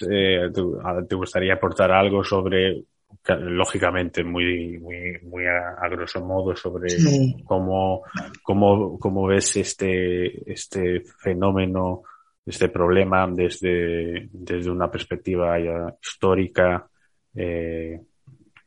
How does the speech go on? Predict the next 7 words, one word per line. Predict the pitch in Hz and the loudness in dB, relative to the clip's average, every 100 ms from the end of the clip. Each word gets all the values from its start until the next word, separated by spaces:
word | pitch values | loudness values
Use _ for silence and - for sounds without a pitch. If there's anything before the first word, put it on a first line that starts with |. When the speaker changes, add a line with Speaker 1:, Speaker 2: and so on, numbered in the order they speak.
| - | -6
Speaker 1:
o | 90 | -2
aplicado, | 87 90 - 92 95 92 90 - | 0 -2 2 4 6 4 2 0
eh, | 90 90 87 82 | -2 -2 -4 -6
tu, | - 90 87 78 | -8 -8 -8 -8
tu | 98 | -8
investigación | 90 87 - 90 85 - 95 92 90 | -6 -8 -4 -2 -2 -2 -2 -2 -2
a, | 87 85 | -2 -2